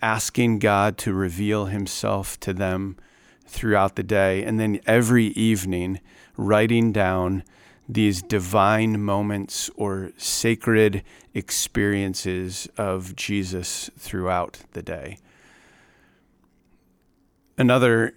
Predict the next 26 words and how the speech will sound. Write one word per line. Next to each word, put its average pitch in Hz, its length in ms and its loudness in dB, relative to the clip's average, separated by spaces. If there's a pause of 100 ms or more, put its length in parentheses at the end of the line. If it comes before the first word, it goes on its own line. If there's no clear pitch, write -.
individual 110 840 4 (140)
is 107 280 -8 (160)
taking 107 560 2
every 113 280 2
Tuesday 95 840 -4 (800)
throughout 101 360 2
Lent 95 540 -4
to 110 100 -10
fast. - 760 -6 (360)
I - 60 -6
know 107 160 0
another 104 300 4
person 110 360 0
who's 98 180 -2
taking 110 340 0
every 107 240 2
Wednesday, 101 720 0 (720)
uh, 117 140 -4 (100)
asking 110 880 0
God 101 500 2 (240)
during 104 280 0
a 92 60 -4
time 101 320 -2
of 98 100 -6
fasting 95 800 -4
to 95 500 -4